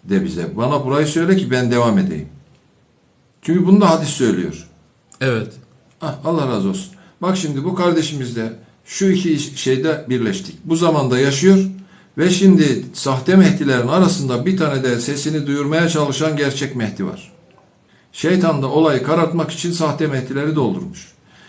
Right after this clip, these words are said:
Speaker 1: Şimdi işte burada Resulullah sallallahu aleyhi ve sellemin diğer fiziki alametleriyle ve yaşantısıyla ilgili hadis-i şerifler devreye giriyor. Şimdi o sahte Mehdilerin arasında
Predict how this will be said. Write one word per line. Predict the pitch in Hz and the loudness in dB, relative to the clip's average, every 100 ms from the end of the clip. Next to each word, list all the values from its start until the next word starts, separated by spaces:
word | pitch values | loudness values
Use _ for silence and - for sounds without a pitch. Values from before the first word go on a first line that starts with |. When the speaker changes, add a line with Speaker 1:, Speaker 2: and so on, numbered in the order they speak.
| _ - | _ -8
Speaker 1:
Şimdi | 214 220 | -2 0
işte | 202 185 185 170 | 2 2 2 0
burada | 165 196 190 - - - | 2 2 0 -10 -20 -8
Resulullah | 143 147 170 156 | -4 0 2 2
sallallahu | 151 135 | 2 0
aleyhi | - | 0
ve | 135 | -2
sellemin | 131 139 185 190 - - - _ _ _ _ _ 123 | 0 4 6 6 2 -8 -20 _ _ _ _ _ 0
diğer | 151 156 139 - - | 2 2 0 -8 -6
fiziki | 123 123 131 165 | -2 -2 2 2
alametleriyle | 151 139 135 135 123 127 147 135 | 4 2 0 0 2 2 2 2
ve | |
yaşantısıyla | 123 117 123 123 - 151 127 | 2 0 -2 -2 0 0 0
ilgili | 107 110 113 127 117 - - _ | -2 -2 0 0 0 -4 -16 _
hadis-i | 117 98 - | -10 -6 -4
şerifler | 107 95 95 98 92 | -2 -2 0 -2 -2
devreye | 76 67 67 | -4 -6 -10
giriyor. | - - - - _ _ _ _ - | -14 -20 -20 -20 _ _ _ _ -6
Şimdi | - 208 190 | 0 4 4
o | 190 | 4
sahte | 190 170 196 | 4 2 4
Mehdilerin | 190 156 156 151 156 165 | 6 4 2 0 2 0
arasında | 135 120 110 95 | -2 -2 -2 -4